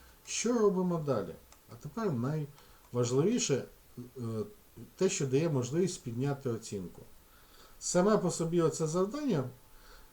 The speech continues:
е, воно дає можливість отримати відразу,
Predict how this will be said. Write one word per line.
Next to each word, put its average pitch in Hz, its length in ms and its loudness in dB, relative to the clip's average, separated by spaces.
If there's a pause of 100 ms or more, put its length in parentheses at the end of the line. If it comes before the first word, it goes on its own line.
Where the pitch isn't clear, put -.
(200)
е, 107 240 -4 (480)
воно 180 440 0
дає 160 180 2
можливість 160 540 2
отримати 147 600 0 (1800)
відразу, 117 640 0